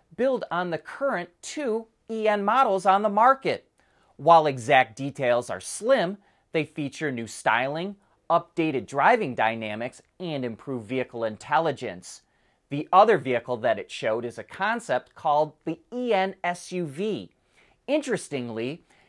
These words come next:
it has a Chinese character after its name that means prologue, which, as you probably know,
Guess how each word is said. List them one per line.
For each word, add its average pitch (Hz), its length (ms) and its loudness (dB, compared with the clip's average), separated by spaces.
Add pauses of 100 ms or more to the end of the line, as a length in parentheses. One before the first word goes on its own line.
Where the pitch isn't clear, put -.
it 160 120 -4
has 214 240 0
a 202 40 -6
Chinese 214 560 -6
character 208 560 -4
after 143 320 2
its 113 200 -8
name 180 320 -6
that 147 180 -4
means 156 380 -6 (180)
prologue, 247 800 4 (380)
which, 202 180 2
as 208 180 8
you 175 80 -2
probably 170 520 4
know, 220 400 2